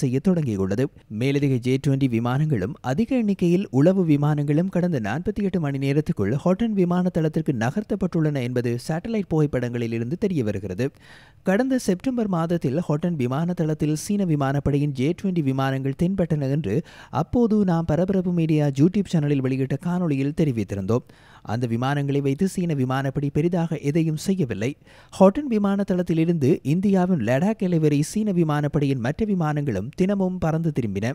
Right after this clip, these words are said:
ஆனால் ஹாட்டன் விமான தளத்தில் நிறுத்தப்பட்டிருந்த ஜே டுவெண்டி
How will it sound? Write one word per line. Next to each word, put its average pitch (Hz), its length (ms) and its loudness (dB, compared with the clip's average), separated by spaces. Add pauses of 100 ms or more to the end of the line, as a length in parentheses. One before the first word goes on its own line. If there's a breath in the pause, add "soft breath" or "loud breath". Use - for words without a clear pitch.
(460 loud breath)
ஆனால் 139 380 -2
ஹாட்டன் 156 420 0
விமான 143 280 -2
தளத்தில் 139 400 -2
நிறுத்தப்பட்டிருந்த 151 680 0
ஜே 147 260 2
டுவெண்டி 180 220 2